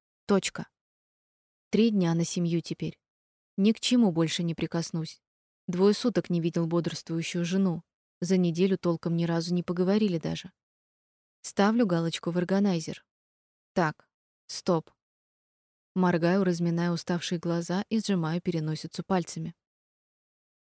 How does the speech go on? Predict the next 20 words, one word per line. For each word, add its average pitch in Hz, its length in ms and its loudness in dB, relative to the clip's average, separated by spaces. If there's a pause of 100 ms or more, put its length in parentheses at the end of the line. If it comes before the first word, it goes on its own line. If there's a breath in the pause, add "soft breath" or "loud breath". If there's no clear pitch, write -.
(220)
Черт, - 500 0 (400)
день 190 220 2
рождения 190 480 4
же 170 120 -2
у 165 40 -2
меня 170 180 -2
сегодня. 196 540 -2 (880)
Совсем 190 480 2
заработался, 170 800 -2 (180)
и 190 120 2
никто 185 320 2
не 196 120 4
напомнил. 170 600 0 (920)
Смотрю 180 460 0
на 160 120 -4
часы. 175 480 -6 (680)
Девятый. 185 680 2 (360)
Странно. 165 680 0 (880)
Открываю 202 480 4
телефон 190 580 -2